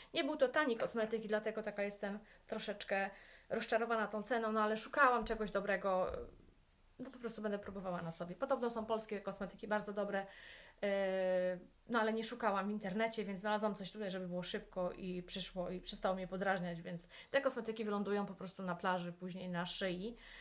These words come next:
na dekolcie, chociaż ja tam się nie opalam, nie smażę się na plaży, no ale wiadomo, słońce świeci i trzeba się chronić, jeżeli się stosuje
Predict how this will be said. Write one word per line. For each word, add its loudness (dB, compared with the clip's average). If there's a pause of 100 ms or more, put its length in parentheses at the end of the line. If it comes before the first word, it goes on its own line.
(340)
na 4
dekolcie, 2
chociaż -2
ja -2
tam -2
się -2
nie 2
opalam, 0
nie -4
smażę 2
się -6
na -2
plaży, 2
no 2
ale 0
wiadomo, -2
słońce -4
świeci -8
i -10
trzeba -6
się -10
chronić, -4
jeżeli -4
się -6
stosuje -4